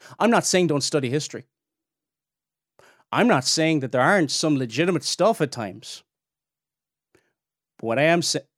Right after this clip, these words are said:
what you need to do is limit yourself to the data. And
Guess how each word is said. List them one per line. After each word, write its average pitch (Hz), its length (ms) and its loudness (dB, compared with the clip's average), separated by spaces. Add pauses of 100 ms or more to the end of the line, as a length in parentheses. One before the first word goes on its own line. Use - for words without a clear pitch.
(100)
what 135 180 -8
you 123 80 -4
need 160 160 0
to 127 80 -8
do 143 160 2
is 117 140 -4
limit 156 180 0
yourself 147 340 -2
to 131 60 -14
the 117 100 -12
data. 123 380 -2 (580)
And 123 360 -4